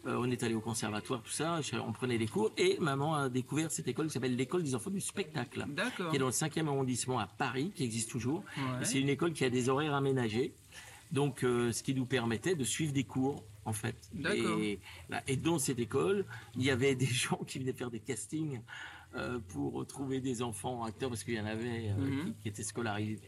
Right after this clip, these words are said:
Speaker 1: scolarisés là. Et puis, euh, et puis il y avait des autres enfants qui faisaient du doublage, qui,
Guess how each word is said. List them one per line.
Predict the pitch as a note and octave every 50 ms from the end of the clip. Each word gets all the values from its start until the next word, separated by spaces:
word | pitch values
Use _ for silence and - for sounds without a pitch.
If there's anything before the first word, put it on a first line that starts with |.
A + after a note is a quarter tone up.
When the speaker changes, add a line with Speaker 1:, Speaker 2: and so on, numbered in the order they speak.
| - -
Speaker 1:
scolarisés | - - - - - D#3+ D3 C3 A2+ A#2+ B2 A2 A2 A#2 A2+
là. | A#2 C3+ F#3 A3 A#3+ - - - - - - - - - - -
Et | - C3+ C#3 B2
puis, | - - - D3 D3+ D#3 D3+ C#3+ C#3+
euh, | C3+ B2+ B2 B2 B2 A#2+ A#2+ A#2+ A#2+ A#2+ A#2+ A#2+ A#2 A#2+ A#2 A#2 A#2 - -
et | C#3+ C3
puis | A#2 - C#3+ D3
il | C#3+ C#3
y | C#3
avait | B2+ B2 B2 B2+ B2
des | A#2+ B2+ B2 B2 B2 B2 B2 B2 B2 A#2+ A2+ C3
autres | E3 E3 - - C#3+ C3+ B2+
enfants | B2 A2+ B2 B2+ A2+
qui | - A#2+
faisaient | A2+ A#2+ A#2
du | A2 A2
doublage, | G#2 A#2+ B2+ D3 D3 D#3+ E3+ F3 E3+ A3+ A3 F#3+ - - -
qui, | - B2+ B2 A2+